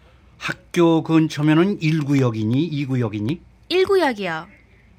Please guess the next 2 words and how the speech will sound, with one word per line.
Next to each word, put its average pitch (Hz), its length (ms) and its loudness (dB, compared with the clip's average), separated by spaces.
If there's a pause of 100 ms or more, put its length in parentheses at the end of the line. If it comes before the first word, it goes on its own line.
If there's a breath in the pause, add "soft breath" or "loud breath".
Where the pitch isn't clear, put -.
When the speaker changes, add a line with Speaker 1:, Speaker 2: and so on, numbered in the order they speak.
(440)
Speaker 1:
제임스, 98 540 -2 (720)
지하철 117 720 0